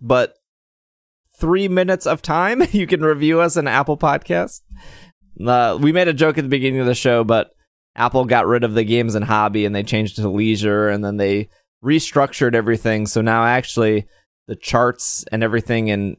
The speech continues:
Apple Podcasts should be correct and updated. They reworked a bunch of podcasts, like news and comedy and T V shows and stuff. So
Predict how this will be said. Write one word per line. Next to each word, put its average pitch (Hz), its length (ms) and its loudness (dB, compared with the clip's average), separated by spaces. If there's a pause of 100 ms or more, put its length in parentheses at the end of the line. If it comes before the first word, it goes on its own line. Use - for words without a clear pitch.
Apple 107 240 0
Podcasts 101 720 -2
should - 440 -4
be 110 300 0
correct 104 500 0
and 98 140 -2
updated. 98 540 -2
They 123 200 2
reworked 160 480 2
a 123 60 4
bunch 107 240 0
of 107 100 0
podcasts, 104 520 0
like 98 160 -2
news 101 400 -2
and 104 180 -6
comedy 98 500 -2
and 98 140 -6
T 101 140 -6
V 92 160 -6
shows 92 340 -2
and 98 100 -6
stuff. 98 320 -2
So 92 300 -4